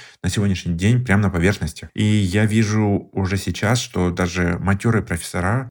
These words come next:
э, поднимают эту тему и говорят о том, что они выгорают. Я с этой темой пришел, э, к своему экс, э, директору и сказал, что: "Шеф, э, мы будем решать проблему выгорания". Он так посмотрел, говорит: "Так, ну, если ты эту проблему начал решать,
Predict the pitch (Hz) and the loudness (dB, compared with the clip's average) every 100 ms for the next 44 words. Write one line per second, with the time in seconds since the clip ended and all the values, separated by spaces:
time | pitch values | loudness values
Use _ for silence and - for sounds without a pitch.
0 | - - 85 - 95 95 110 104 82 85 | -12 -14 -12 -4 0 2 2 2 -2 -2
1 | 117 123 92 85 82 101 117 - 82 90 | 0 2 2 0 -2 -2 -2 0 0 0
2 | 85 78 71 - _ - - 95 170 214 | 0 -2 -6 -12 _ -12 -6 2 2 2
3 | - 123 120 - 156 131 95 - 113 98 | 0 2 2 2 2 2 0 2 2 2
4 | 87 - - 90 90 85 - 98 95 101 | 0 -8 -4 0 0 0 -4 0 2 4
5 | 90 85 _ 95 92 - - _ _ _ | 2 0 _ -4 -4 -8 -12 _ _ _
6 | 98 98 92 90 101 175 - 147 151 - | -2 0 0 0 2 0 0 -4 -2 0
7 | 95 87 87 - - - - 190 - _ | 0 0 -2 -8 -12 -4 -4 -4 -10 _
8 | _ 101 101 104 147 143 127 131 107 98 | _ 0 2 4 6 6 4 4 4 4
9 | 123 123 92 104 90 90 92 82 82 _ | 2 2 2 2 2 2 4 2 -2 _
10 | - 85 80 - - - 85 127 165 170 | -12 -8 -8 -8 -8 -6 -4 0 0 -2
11 | - _ 95 92 87 101 85 - 113 113 | -8 _ -2 0 0 -2 -2 0 2 2
12 | 117 98 104 92 90 - 101 98 95 90 | 2 0 0 0 -2 0 0 2 2 4
13 | 95 - 90 92 175 180 | 2 0 -2 0 0 -2